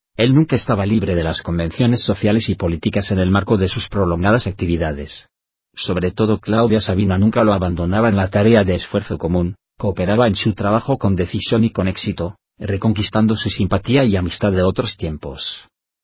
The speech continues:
Si bien admiraba su capacidad de trabajo, el vidrio Lucio no podía transigir en lo tocante a los sagrados deberes conyugales, ya que guardaba la imagen de la esposa en el santuario de sus recuerdos más queridos con lealtad y veneración.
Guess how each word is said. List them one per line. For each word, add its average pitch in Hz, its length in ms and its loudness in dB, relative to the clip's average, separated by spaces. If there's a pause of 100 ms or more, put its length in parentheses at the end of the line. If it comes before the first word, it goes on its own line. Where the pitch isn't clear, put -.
(140)
Si - 240 -2
bien 131 180 4
admiraba 107 400 4
su - 220 -4
capacidad 98 500 0
de 98 140 0
trabajo, 82 540 -4 (200)
el 107 140 2
vidrio 110 320 2
Lucio 92 480 -4
no 107 160 2
podía 107 300 2
transigir 95 520 -2
en 90 160 0
lo 87 120 0
tocante 131 420 2
a 101 60 4
los 95 120 0
sagrados 101 480 0
deberes 110 400 2
conyugales, 85 720 -2 (220)
ya 90 180 -4
que 90 120 -2
guardaba 92 420 0
la 90 120 0
imagen 98 380 0
de 92 100 2
la 87 100 0
esposa 104 360 -2
en 92 140 -2
el 87 80 -2
santuario 98 580 2
de 90 80 2
sus 98 220 -2
recuerdos 92 480 -2
más 107 180 2
queridos 107 380 2
con 104 120 0
lealtad 101 380 2
y 110 60 2
veneración. 92 680 0